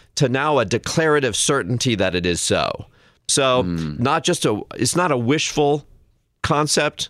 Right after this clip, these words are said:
Speaker 1: like, "Boy, I hope He comes," but rather, rather we are confident that He is at the gates and, and the gates are gonna open and He is entering, right?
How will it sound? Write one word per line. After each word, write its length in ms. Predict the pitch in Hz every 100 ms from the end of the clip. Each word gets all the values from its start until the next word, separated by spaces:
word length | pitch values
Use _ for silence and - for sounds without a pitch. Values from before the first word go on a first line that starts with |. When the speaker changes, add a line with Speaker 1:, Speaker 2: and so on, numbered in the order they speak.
| _
Speaker 1:
like, 160 | 98 -
"Boy, 180 | 160 175
I 120 | 131
hope 220 | 139 156
He 80 | 147
comes," 360 | 165 156 104 - - - -
but 120 | 123
rather, 520 | 131 131 123 113 104 - _
rather 460 | 104 113 107 98 95 _ -
we 200 | 120 123
are 160 | 98
confident 640 | 90 - 139 135 131 87 80
that 160 | 85
He 260 | - 123 120
is 100 | 95
at 180 | 87 -
the 60 |
gates 380 | 80 78 76 -
and, 180 | 80 - -
and 100 | 92
the 60 | 80
gates 300 | 80 95 -
are 40 |
gonna 200 | 92 80 71
open 380 | 85 - 71
and 100 | 78
He 260 | 80 - 85
is 140 | 76
entering, 480 | 71 78 - - -
right? 240 | 62 73